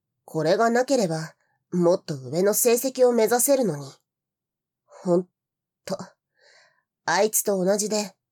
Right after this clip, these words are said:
忌々しいものだ。そんな日々が過ぎていった中、そいつが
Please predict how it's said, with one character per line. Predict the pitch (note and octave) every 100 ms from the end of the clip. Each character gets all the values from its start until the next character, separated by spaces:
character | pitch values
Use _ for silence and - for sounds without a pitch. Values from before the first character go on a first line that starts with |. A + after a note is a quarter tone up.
| _
忌 | E3+ E3
々 | F3 G#3 A3
し | A3+ C4 A#3
い |
も | C#3+ C#3+
の | F#3
だ。 | E3+ - _ _ _ _ _ _ _ _ _ _ _ _ _ _ -
そ | - C#4
ん | D#4+
な | E4
日 | E4+
々 | D#4+ A#3+
が |
過 | E3+ -
ぎ | A#3 A#3+
て | G3+
い |
っ | F3
た | D3
中、 | D#3 F3 D#3 D3+ _ _ _ _ _
そ | - E3+ F#3+
い |
つ | - G3+
が | G3+ G3